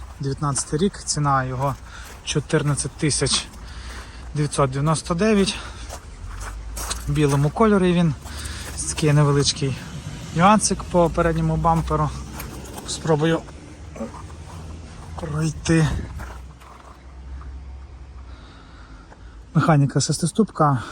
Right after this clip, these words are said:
ось такий с-, простенький салон автомобіля, ну, робоча автівка, як ж вона м-, має бути по-іншому. Opel Vivaro,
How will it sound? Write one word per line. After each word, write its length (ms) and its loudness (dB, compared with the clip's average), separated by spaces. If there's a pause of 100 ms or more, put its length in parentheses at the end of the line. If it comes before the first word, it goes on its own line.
ось 160 0
такий 320 2
с-, 460 -2 (220)
простенький 680 2 (1040)
салон 400 8
автомобіля, 580 4
ну, 280 8
робоча 560 2 (800)
автівка, 460 0
як 200 2
ж 100 -6
вона 120 0
м-, 220 0
має 200 0
бути 240 -6
по-іншому. 540 -4 (1000)
Opel 440 2
Vivaro, 420 4